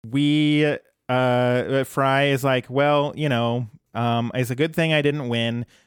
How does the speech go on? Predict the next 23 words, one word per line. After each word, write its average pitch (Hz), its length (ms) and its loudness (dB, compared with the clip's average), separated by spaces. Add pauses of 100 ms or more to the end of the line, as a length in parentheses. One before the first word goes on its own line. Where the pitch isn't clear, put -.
(100)
because 110 520 -2
Gedgie's 135 380 0
experiment's 135 640 -2
still 135 320 -2
here 117 460 0
and 101 160 -6
we 98 80 -4
have 101 220 -6
the 101 200 -10
original 131 460 -2
cold 135 340 -2
virus." 113 600 -2 (560)
Um, 107 540 -2 (180)
and 113 400 -4
honestly, 196 480 0
my 147 180 2
experiment, 123 760 -2
uh, 117 380 0
it 139 80 -4
wouldn't 208 160 0
have 135 100 2
lasted, 123 440 0
like, 107 260 -2